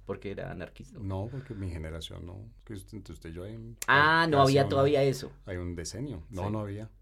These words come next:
Speaker 1: No había
Speaker 2: <clears throat>
Speaker 1: elecciones.
Speaker 2: No había, no había. Y entonces las promesas... Pero una cosa son promesas... ¿por qué, por qué equipara las promesas a la corrupción?
Speaker 1: No, pues porque igual es una forma, fíjese que lo que están haciendo es transando para generar un beneficio directo, que fue la última hipótesis que hablamos
Speaker 2: Ujú.
Speaker 1: antes,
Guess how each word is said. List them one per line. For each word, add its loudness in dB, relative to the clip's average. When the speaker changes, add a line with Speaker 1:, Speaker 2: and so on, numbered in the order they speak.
Speaker 1:
No -10
había -8
Speaker 2:
<clears throat> -2
Speaker 1:
elecciones. -2
Speaker 2:
No -8
había, -8
no -10
había. -16
Y -8
entonces -8
las -6
promesas... -10
Pero -4
una -4
cosa -4
son -4
promesas... -4
¿por -2
qué, -4
por -6
qué -6
equipara -2
las -4
promesas -8
a -8
la -10
corrupción? -16
Speaker 1:
No, 0
pues -10
porque -2
igual 4
es -2
una -2
forma, -2
fíjese -8
que -4
lo -4
que -8
están -4
haciendo -4
es -8
transando -4
para 0
generar -2
un -4
beneficio -4
directo, -4
que -8
fue -8
la -2
última -6
hipótesis -8
que -8
hablamos -4
Speaker 2:
Ujú. 0
Speaker 1:
antes, -4